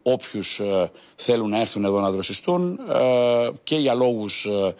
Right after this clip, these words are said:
υποστήριξης και ασφάλειας, γιατί το κτίριο φυλά-, φυλάσσεται, αλλά και για τις, ε, βασικές τους ανάγκες, οι οποίες έχουν να κάνουν με, με, με, να πιούν κάτι, να μπορέσουν να έχουν μια, ε, βοήθεια να,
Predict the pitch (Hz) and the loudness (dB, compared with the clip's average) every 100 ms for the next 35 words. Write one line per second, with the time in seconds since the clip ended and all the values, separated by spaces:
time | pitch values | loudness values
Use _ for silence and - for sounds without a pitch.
0 | - - - - 117 113 - 127 117 101 | -14 -20 -14 -6 -2 -2 0 0 0 0
1 | - 98 - 98 - 120 131 170 151 113 | -4 -4 -2 -4 -2 -2 0 0 0 0
2 | 98 - - 104 101 113 151 156 - 107 | -4 -8 -6 -2 -2 0 0 0 -2 0
3 | 131 160 185 190 - - 131 131 131 170 | 0 0 -4 -6 -10 -10 -2 0 0 -2
4 | 156 135 - 123 127 - 147 - - 117 | -2 -4 0 0 0 0 -2 -2 -4 0
5 | 135 143 151 - - - 117 147 135 117 | 0 2 0 -4 -16 -4 -2 0 0 0
6 | 120 110 123 123 120 117 117 113 - - | -2 0 0 0 0 0 2 0 -2 -12
7 | - - - - 143 - 127 120 117 110 | -20 -16 -6 -2 0 2 2 4 2 0
8 | - 120 120 120 113 - 117 - 135 113 | -2 -4 -4 -4 -4 -2 -2 0 0 2
9 | 117 107 120 113 110 107 104 - 110 117 | 0 0 -2 0 0 0 -2 -4 0 2
10 | 117 117 113 107 107 107 110 104 92 - | 2 0 -2 0 0 2 2 2 -2 -12
11 | - - - 95 98 95 92 117 - 107 | -18 -16 -4 2 2 4 2 2 0 -2
12 | 101 95 | -2 -8